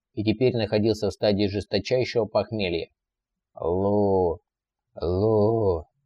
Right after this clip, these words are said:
позвал он хриплым, ломающимся голосом. «Я здесь, Джим», отозвался Эрвиль откуда-то сзади. Кэш пошевелился и обнаружил, что имеет достаточную свободу перемещения.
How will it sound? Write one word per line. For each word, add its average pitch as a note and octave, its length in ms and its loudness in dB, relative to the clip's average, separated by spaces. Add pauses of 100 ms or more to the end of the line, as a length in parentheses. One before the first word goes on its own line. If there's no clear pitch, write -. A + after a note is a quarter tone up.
(120)
позвал G#2+ 420 4
он G#2 100 0
хриплым, A#2+ 440 2
ломающимся G#2 640 0
голосом. G2 480 0 (1120)
«Я G#2+ 280 0
здесь, G#2+ 520 4
Джим», G2+ 540 2 (260)
отозвался G2+ 680 0
Эрвиль B2 540 2
откуда-то G#2 560 -2
сзади. G2+ 420 0 (720)
Кэш D3+ 260 4
пошевелился C3 640 4
и A#2 40 6
обнаружил, A#2 500 2
что A2 220 0
имеет A#2 260 2
достаточную A2 640 0
свободу A2 400 2
перемещения. G#2+ 760 -2